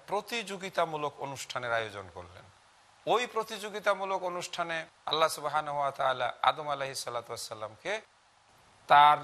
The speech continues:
যোগ্যতা এবং তার শিক্ষা এবং তার জ্ঞানের পরীক্ষায় তিনি উত্তীর্ণ হয়ে ফেরেশতাদের সামনে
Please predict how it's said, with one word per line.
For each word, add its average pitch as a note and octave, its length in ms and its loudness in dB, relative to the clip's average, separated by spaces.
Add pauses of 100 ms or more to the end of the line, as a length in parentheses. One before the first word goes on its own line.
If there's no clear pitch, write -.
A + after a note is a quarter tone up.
(100)
যোগ্যতা C3+ 880 4
এবং C3+ 460 0
তার B2 160 6
শিক্ষা - 880 2 (460)
এবং F#3 460 4 (120)
তার C3 140 6 (200)
জ্ঞানের F#3+ 420 2 (320)
পরীক্ষায় A3+ 460 2
তিনি F#3 200 -8
উত্তীর্ণ C#3 500 -6
হয়ে A#2 320 0 (360)
ফেরেশতাদের D#3+ 540 0
সামনে C3+ 400 -4